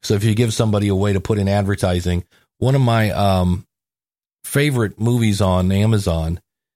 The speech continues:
is called corporate dot F M. It's free if you're on Prime. And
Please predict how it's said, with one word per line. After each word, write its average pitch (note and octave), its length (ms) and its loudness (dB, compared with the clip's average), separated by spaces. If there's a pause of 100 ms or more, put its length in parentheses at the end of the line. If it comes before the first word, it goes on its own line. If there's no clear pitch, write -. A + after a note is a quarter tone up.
(200)
is G#2 220 0
called G#2+ 280 -2
corporate A#2+ 440 -2
dot G#2+ 180 0
F G2 240 0
M. A2+ 340 0
It's A#2 220 -6
free B2+ 560 -2
if G#2+ 140 -4
you're A2+ 180 -2
on G2+ 380 0
Prime. A#2+ 500 0 (760)
And G#2 580 0